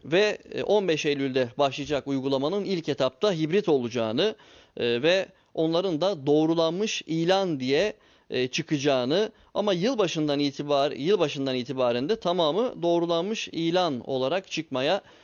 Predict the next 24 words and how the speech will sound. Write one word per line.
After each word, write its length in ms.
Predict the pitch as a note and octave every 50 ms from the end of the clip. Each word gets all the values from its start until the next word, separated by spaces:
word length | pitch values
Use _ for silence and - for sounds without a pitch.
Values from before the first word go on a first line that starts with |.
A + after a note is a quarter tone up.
| - _ _
mecbur 760 | - C3 C#3 D#3 D#3+ D3+ D3+ E3 E3+ D#3+ C3 - - - - - _
olacak, 460 | - C3 C3 B2+ C3 A#2+ D3 E3 F#3+ - - - - - -
e, 40 | - A#2+ A#2+ A#2+ A#2+ A#2+ A#2 A#2 A2+ A2
dedi 340 | C3+ C3 B2 D#3+ F#3 F3+ D3+
Bakan 420 | C#3 B2+ - - C#3+ C#3 C#3 C3
Bolat. 480 | C3+ C#3 B2+ B2 C3+ E3+ - - - - _ - - - - - _
E, 40 | -
özellikle, 840 | - A#2+ B2 C#3+ C#3 D#3 D#3 D#3 D3+ D3 - C3+ C#3+ D#3 F3 - - -
e, 100 | - A#2+ A#2 A#2 A#2+ A#2+ A#2+ A#2 A#2 A#2 A#2 A#2+ A2+ G2 F#2 - - - B2
bir 140 | D3+ F3+ D#3+
sabah, 480 | C#3 - C#3 B2+ C3 D3 E3 D#3 - - - -
e, 380 | - A#2 A#2 A#2 A2+ A2 A2 A2+
kalktığınızda 880 | - - C#3+ C3+ C3+ - - C#3+ C3 B2 B2 A2+ A2+ C3 D3 D#3+ F3 - - - - - _ _ _ _ _ _ _
kendi 360 | - D3 D3+ D#3+ F3 F3 F3+
evinizi 560 | E3+ D#3+ C#3+ C3+ C3+ B2+ B2 A#2+ A#2 C3+ E3
ilan 400 | D#3 C#3 C3 C3+ D#3 D#3+ E3 D#3+
sitesinde 680 | D3+ - - C#3+ - C#3+ C3 B2 - C3 C3 C3 E3 F3
satılırken 840 | E3 - D3 C3 - D3+ D3+ D3+ A#2+ A#2+ - D3+ D#3 F3 F#3+ - -
görmeyeceksiniz. 960 | - C#3+ E3 F3 E3+ D3 C#3 B2 G#2+ A#2+ A2+ G2+ - - C3 E3+ F#3 - - - -
Hiç 160 | E3+ - -
kimse 320 | - F#3+ D#3 - - F3
ilan 400 | D#3 D3 D3 D3+ E3+ E3+ E3 D#3+
vermediği 520 | D#3+ F3 F#3 F3+ D#3+ C#3+ B2 A#2 B2 A#2 A2
halde 480 | A2+ A#2 A#2 A2+ A2 - F3 G#3 -